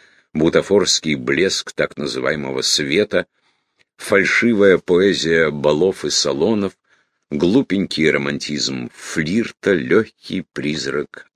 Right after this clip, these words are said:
адюльтера. Эти вкусы и настроения своей хозяйки Пушкин заметил не сразу. В свете Наталья Николаевна считалась красавицей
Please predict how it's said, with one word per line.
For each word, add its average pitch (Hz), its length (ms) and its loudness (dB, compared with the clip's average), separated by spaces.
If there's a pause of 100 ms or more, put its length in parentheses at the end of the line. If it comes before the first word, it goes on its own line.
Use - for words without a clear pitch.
адюльтера. 62 800 -6 (520)
Эти 92 240 2
вкусы 117 760 0
и 104 200 -6
настроения 78 960 -2
своей 62 380 -4
хозяйки 82 600 -2
Пушкин 76 420 -8
заметил 64 540 -8
не 71 160 -10
сразу. 64 560 -6 (2250)
В - 120 -4
свете 107 760 2 (400)
Наталья 143 320 4
Николаевна 139 520 4
считалась 127 500 0
красавицей 120 880 2